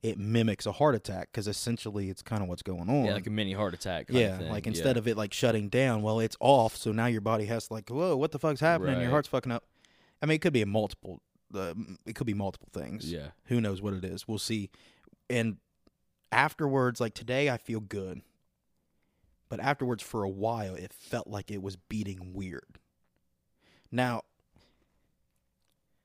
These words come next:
Speaker 1: you don't, we don't sit and think
Speaker 2: No,
Speaker 1: about
Speaker 2: you
Speaker 1: how
Speaker 2: don't
Speaker 1: our
Speaker 2: think
Speaker 1: heart
Speaker 2: about that
Speaker 1: beats.
Speaker 2: shit, no.
Speaker 1: So I
Speaker 2: Yeah.
Speaker 1: might have also just been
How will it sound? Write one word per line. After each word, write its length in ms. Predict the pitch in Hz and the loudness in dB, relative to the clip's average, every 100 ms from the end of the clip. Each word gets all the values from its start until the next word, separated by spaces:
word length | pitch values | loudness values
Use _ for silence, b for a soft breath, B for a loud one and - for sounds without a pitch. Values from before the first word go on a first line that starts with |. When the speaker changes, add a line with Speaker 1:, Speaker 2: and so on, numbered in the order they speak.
| 143 | -18
Speaker 1:
you 260 | 147 175 | -4 4
don't, 200 | 185 180 | 8 8
we 120 | 180 220 | 6 4
don't 180 | 233 - | 2 2
sit 240 | - 127 | 0 0
and 80 | 101 | -4
think 340 | - 139 131 | -2 2 4
Speaker 2:
No, 40 | 117 | 6
Speaker 1:
about 260 | 131 113 90 | 8 6 6
Speaker 2:
you 60 | |
Speaker 1:
how 120 | 117 | 4
Speaker 2:
don't 100 | 127 | 6
Speaker 1:
our 80 | 143 | 6
Speaker 2:
think 40 | 123 | 8
Speaker 1:
heart 180 | 143 143 | 6 6
Speaker 2:
about 100 | - | 2
that 0 | |
Speaker 1:
beats. 240 | 165 127 67 | 2 0 -2
Speaker 2:
shit, 280 | - - 73 | -4 -6 -10
no. 280 | 78 62 - | -12 -12 -14
Speaker 1:
So 360 | - 143 131 - | -2 4 6 6
I 160 | 139 | 4
Speaker 2:
Yeah. 60 | 147 | 6
Speaker 1:
might 180 | 143 123 | 4 4
have 100 | 110 | 4
also 300 | 120 - 113 | 2 2 0
just 220 | 110 - | -2 -2
been 160 | 110 | -2